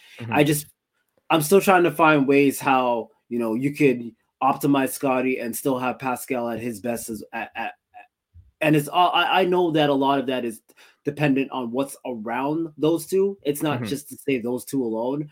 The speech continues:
Speaker 2: but in ways, when you look at Pascal's numbers, he's still averaging twenty-one points a game. He's
Speaker 1: Mm-hmm.
Speaker 2: actually shooting fifty percent from the field, something
Speaker 1: He's
Speaker 2: he
Speaker 1: a twos
Speaker 2: hasn't
Speaker 1: machine.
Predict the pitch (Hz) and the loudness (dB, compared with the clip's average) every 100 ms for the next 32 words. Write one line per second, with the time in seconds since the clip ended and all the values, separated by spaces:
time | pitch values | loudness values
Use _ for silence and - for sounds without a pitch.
0 | _ _ 120 151 147 - _ _ _ _ | _ _ -2 2 2 0 _ _ _ _
1 | _ _ _ _ _ _ _ - 196 196 | _ _ _ _ _ _ _ 2 4 8
2 | 208 208 - 247 208 247 262 285 254 160 | 8 8 4 -4 2 4 4 4 4 4
3 | 185 165 175 151 117 139 127 95 90 - | 2 0 0 -2 -2 -2 -4 -6 -10 -16
4 | - 170 151 254 262 226 196 170 151 151 | -10 -8 0 2 4 2 0 -2 -4 0
5 | 160 147 139 - 127 110 107 92 90 107 | 0 0 -2 -6 -10 -10 -12 -12 -12 -18
6 | _ - 175 202 180 - 175 - 202 170 | _ -8 0 2 2 0 -6 -4 -2 0
7 | 156 196 170 156 165 175 151 147 - - | 0 -2 -2 -6 -4 -4 -4 -6 -6 -2
8 | 220 156 131 - - - 202 - 175 196 | 0 0 0 -8 -18 -4 -4 -2 2 4
9 | 240 156 294 294 240 269 - 294 302 226 | 4 6 6 8 6 2 2 2 2 0
10 | 113 | -2